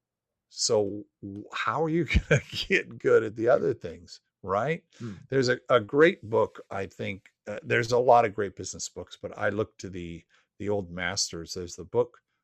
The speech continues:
Speaker 1: called How to Think Like Leonardo.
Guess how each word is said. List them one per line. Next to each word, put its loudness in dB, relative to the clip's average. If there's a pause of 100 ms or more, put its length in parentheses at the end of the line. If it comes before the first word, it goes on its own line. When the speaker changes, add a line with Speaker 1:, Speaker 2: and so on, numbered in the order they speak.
(140)
Speaker 1:
called -2 (160)
How 2
to -12
Think -10 (200)
Like -6
Leonardo. -8